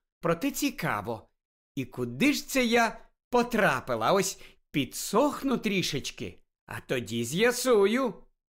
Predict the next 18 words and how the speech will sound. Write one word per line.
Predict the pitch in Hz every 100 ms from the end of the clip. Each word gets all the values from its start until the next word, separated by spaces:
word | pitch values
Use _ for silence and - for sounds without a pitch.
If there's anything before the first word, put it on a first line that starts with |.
| _ _ _ _ _ _
Тільки | - 151 180 131 120
підставила | - 139 - - 190 160 143
бочок | 135 170 170 202 - - _ _ -
під | 185 - -
промені | 185 214 175 135 127
сонця, | - - 277 262 - 156 - - _ _ - -
як | - 82 -
поруч | - - 170 247 277 - - - - - -
у | 254
траві | 254 233 233 190 190 202
щось | - 208 214
зашаруділо. | 165 202 - 220 240 269 220 196 226 262 - - _ _ _ _ _ -
За | 117 110 135
хвилину | - 143 180 196 185 139 123
перед | 139 120
вишенькою | 131 254 285 240 190 170 139 101 - _ _ _
вигулькнула | 123 139 233 294 247 269 202 262 269 269 240 - - - - - -
мишка. | 120 135 214 - -